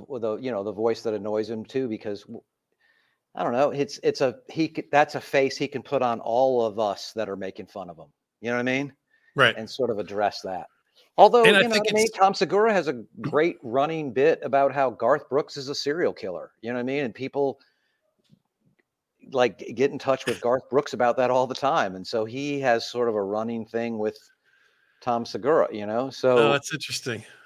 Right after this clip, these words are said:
Speaker 1: it,
Speaker 2: Yeah, I,
Speaker 1: it's
Speaker 2: I
Speaker 1: the
Speaker 2: think we
Speaker 1: way
Speaker 2: have
Speaker 1: it
Speaker 2: to be
Speaker 1: is.
Speaker 2: careful what you say in public. And, and people kind of, like, chirping back at me in the comments on the thing.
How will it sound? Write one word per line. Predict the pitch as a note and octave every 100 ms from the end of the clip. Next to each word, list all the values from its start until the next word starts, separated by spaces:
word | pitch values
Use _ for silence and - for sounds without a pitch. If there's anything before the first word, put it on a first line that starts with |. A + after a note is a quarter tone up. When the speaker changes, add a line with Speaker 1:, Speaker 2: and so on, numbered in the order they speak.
| _ _ _ _ -
Speaker 1:
it, | F#3 A#3+
Speaker 2:
Yeah, | G3+
I, | F3 F3 - -
Speaker 1:
it's | E3+
Speaker 2:
I | F3
Speaker 1:
the | E3
Speaker 2:
think | C#3
we | C#3
Speaker 1:
way |
Speaker 2:
have | F#3
Speaker 1:
it | A2+
Speaker 2:
to | A#2
be | F3
Speaker 1:
is. |
Speaker 2:
careful | G3 A3 - C#3+ B2+
what | B2+ C#3 C3+
you |
say | B2+ D#3 C3+
in |
public. | B2+ G3 C#3 A2
And, | C#3+ - -
and | E3
people | - G3 F#3+ D3+
kind | D3+ C#3+
of, | C3 G#2+
like, | C3 A2+ - - _ _ _ _ _ _ - -
chirping | - D3 C#3 B2+
back | A#2 C#3 D#3
at | C#3
me | G#2 G#2+
in | G#2+
the |
comments | G#2+ - E3+ B2 G#2+ -
on | G#2+
the | G#2+
thing. | - F3+ D3 A2+